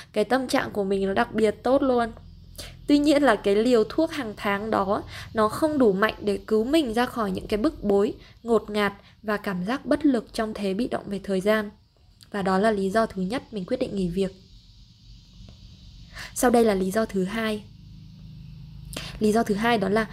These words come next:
sức khỏe của mình trong quá trình mình làm việc văn phòng nó rất tệ, lối sống và tính cách của mình cũng biến tướng nữa.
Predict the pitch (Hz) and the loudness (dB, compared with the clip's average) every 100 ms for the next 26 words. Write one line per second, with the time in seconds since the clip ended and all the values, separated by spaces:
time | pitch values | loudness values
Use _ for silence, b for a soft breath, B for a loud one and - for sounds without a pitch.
0 | B - 339 320 254 185 - 185 196 185 | B 0 0 2 2 2 0 0 2 2
1 | 180 180 247 233 196 247 220 202 196 185 | 0 0 0 0 0 0 0 0 0 0
2 | 190 190 226 220 226 190 175 180 233 - | 0 0 -4 -4 -4 0 0 0 -2 -4
3 | - 233 - - B B - 202 196 196 | -2 0 0 -10 B B 0 4 4 2
4 | 208 196 240 196 180 180 - 196 180 180 | 0 0 -2 -2 -4 -4 -6 -4 -2 -4
5 | 175 - 196 196 202 190 226 - | -4 0 0 0 0 -2 -2 -10